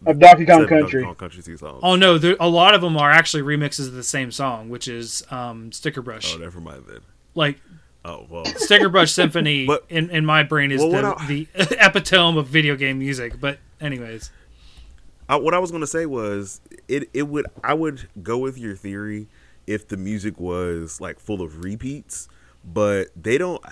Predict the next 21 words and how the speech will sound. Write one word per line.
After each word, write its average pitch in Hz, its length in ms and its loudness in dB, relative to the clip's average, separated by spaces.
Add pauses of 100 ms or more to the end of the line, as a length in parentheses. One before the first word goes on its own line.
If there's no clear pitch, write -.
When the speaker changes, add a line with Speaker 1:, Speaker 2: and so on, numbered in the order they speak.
(120)
Speaker 2:
as - 120 -16
far 196 180 -8
as 196 80 -8
I 139 80 -4
remember, 101 440 -6
I 110 100 -14
don't 202 140 -10
e-, 190 140 -12
I 131 100 -12
don't 185 120 -10
even 160 120 -10
remember 98 300 -10
hearing 92 460 -10 (340)
the 76 120 -8
actual 98 400 -6
Fire 98 360 -4
Speaker 1:
It's - 100 -4
new 147 140 2
Speaker 2:
Emblem 135 160 0
Speaker 1:
music. 123 240 -4
Speaker 2:
theme 85 440 -8